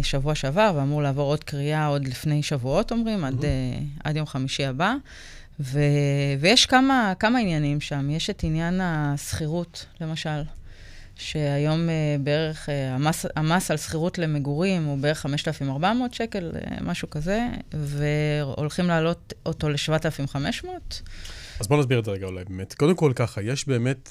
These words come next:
Speaker 2: לאנשים שמסכנים, שיש להם דירות שהם משכירים, דירות למגורים, אה, דירות השקעה, אה, אז באמת,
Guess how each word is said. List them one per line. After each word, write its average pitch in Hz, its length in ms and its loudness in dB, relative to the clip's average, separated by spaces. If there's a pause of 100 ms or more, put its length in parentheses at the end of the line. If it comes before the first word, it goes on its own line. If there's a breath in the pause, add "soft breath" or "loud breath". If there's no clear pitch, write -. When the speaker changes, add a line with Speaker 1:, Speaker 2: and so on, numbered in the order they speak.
Speaker 2:
לאנשים 104 520 -2
שמסכנים, 104 1160 0
שיש - 300 -10
להם 104 300 -4 (580 soft breath)
דירות 107 320 -2
שהם 107 160 -2
משכירים, 110 540 -2
דירות 104 260 -2
למגורים, 110 560 0 (580 loud breath)
אה, 95 220 -2
דירות 104 220 0
השקעה, 139 460 2 (460)
אה, 101 200 -2
אז 101 240 -4
באמת, 117 400 0